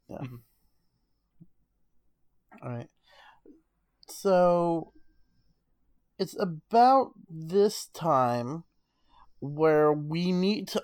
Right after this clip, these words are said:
Speaker 1: uh, our, like, secondary villain who is actually there more than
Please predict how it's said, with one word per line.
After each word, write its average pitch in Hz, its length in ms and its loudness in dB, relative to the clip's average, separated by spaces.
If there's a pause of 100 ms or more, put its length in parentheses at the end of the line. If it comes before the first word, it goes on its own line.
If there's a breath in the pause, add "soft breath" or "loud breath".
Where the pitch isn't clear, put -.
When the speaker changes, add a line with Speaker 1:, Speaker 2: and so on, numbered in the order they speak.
Speaker 1:
uh, 190 300 6 (140)
our, 202 500 4 (1500)
like, 143 300 -2
secondary 269 600 2
villain 262 440 2
who 196 160 2
is 160 80 0
actually 196 300 2
there 190 220 4
more 190 760 2
than 190 480 -2